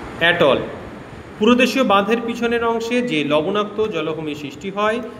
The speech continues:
তাকে জার্মান ভাষায় বলা হয় ওয়াতেন। ক্ষুদ্র কণা বিসরণ কোন অঞ্চলে বেশি দেখা যায়? ক্ষুদ্র কণা বিসরণ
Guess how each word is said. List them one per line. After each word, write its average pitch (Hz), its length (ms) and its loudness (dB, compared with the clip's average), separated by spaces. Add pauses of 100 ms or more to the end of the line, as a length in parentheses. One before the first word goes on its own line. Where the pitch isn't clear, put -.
(100)
তাকে 139 280 -2
জার্মান 156 420 -2
ভাষায় 202 300 -4
বলা 208 240 -2
হয় 220 240 -2 (500)
ওয়াতেন। 165 400 -2 (960)
ক্ষুদ্র 233 360 -4
কণা 247 240 0
বিসরণ 233 480 -2 (100)
কোন 240 200 0
অঞ্চলে 240 360 -2
বেশি 151 260 -6
দেখা 127 260 -6
যায়? 120 240 -4 (800)
ক্ষুদ্র 233 360 -6
কণা 233 240 -2
বিসরণ 208 600 -4